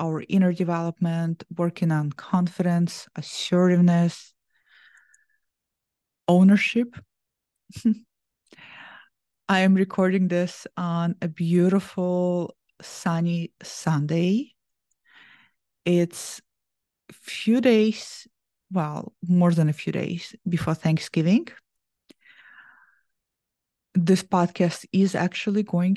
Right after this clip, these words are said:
to come out on Thursday, on Thanksgiving,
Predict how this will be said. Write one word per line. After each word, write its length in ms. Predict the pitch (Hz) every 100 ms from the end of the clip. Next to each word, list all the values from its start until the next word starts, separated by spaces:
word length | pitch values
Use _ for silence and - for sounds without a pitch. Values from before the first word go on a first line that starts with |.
| -
to 100 | 220
come 320 | 208 - 185
out 440 | 180 180 185 185 - - _ _ _ _ _ _ _ -
on 220 | 180 175
Thursday, 880 | - - 285 339 - 156 147 - 160 _ _ _ _ _ _ _ _ _ -
on 160 | 311
Thanksgiving, 640 | 311 196 151 - 160 151